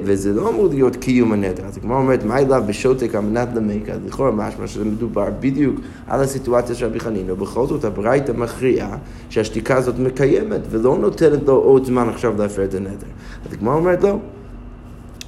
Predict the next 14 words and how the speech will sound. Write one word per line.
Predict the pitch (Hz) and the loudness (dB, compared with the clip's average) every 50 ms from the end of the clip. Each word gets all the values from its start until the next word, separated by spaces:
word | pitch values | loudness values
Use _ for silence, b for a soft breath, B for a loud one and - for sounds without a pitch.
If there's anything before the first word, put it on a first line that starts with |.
| - - - 127 | -16 -6 2 4
לא | 156 180 | 4 6
מדובר | 170 147 147 131 143 131 | 6 4 4 4 4 4
בהכרח | 120 117 113 101 - 120 120 113 110 | 4 4 0 2 2 0 0 0 0
בשותק | 107 101 - - 131 131 - 117 104 - | -4 -2 2 4 2 4 4 2 0 0
על | 95 | 0
מנת | 98 101 104 107 107 - | 0 2 2 2 2 0
למי | 101 92 87 - - - | -2 -2 -2 -4 -8 -8
כת, | - - 95 101 - - | -8 -8 -8 -8 -8 -4
אלא | - - - - 208 175 | -4 0 2 4 4 4
מדובר | 143 131 127 135 135 139 185 220 208 185 170 | 4 4 0 0 0 0 0 2 2 0 2
בשותק | 160 165 160 - - 160 190 190 185 170 160 | 2 0 0 0 2 2 2 2 2 0 2
על | 165 160 | 2 2
מנת | 160 165 170 165 156 | 4 4 4 4 4
לקיים, | 170 160 - 151 131 127 127 123 123 | 2 2 2 2 4 4 2 0 -2